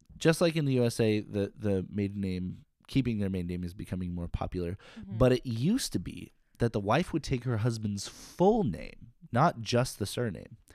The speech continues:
Speaker 2: Oh.
Speaker 1: And at the end of his name, she would attach, uh, a suffix N E, which means his wife or his woman.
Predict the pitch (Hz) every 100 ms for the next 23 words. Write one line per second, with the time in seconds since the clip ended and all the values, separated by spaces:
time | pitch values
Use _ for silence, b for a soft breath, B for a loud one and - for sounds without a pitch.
0 | B B 247 B 123 135 131 - 131 185
1 | 202 135 101 101 87 92 - 110 107 95
2 | - 131 - - _ _ - 101 98 -
3 | - 90 - - 156 - 95 - - _
4 | _ _ 117 117 113 117 101 - _ b
5 | b b b b b b 117 120 117 104
6 | 98 - _ - 156 147 104 69 - -
7 | _ _ - 101 92 - 147 117 90 -
8 | -